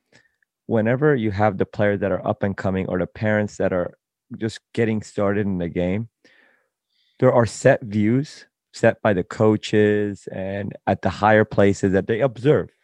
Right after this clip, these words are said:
We don't challenge, we don't question, we observe. "Oh, this team, they went and ran mountains. They took their team on a two-week period in the mountains to do mountain training."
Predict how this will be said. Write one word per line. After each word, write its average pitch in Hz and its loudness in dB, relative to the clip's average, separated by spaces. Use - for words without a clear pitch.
We 117 -2
don't 147 0
challenge, 110 0
we 107 -2
don't 139 2
question, 104 0
we 110 0
observe. 127 4
"Oh, 175 8
this 180 6
team, 160 8
they 156 8
went 160 8
and 135 8
ran 131 8
mountains. 123 4
They 135 8
took 165 0
their 147 6
team 147 4
on 127 6
a 113 8
two-week 165 4
period 139 4
in - 2
the 113 6
mountains 120 4
to 120 -8
do 123 6
mountain 120 4
training." 139 2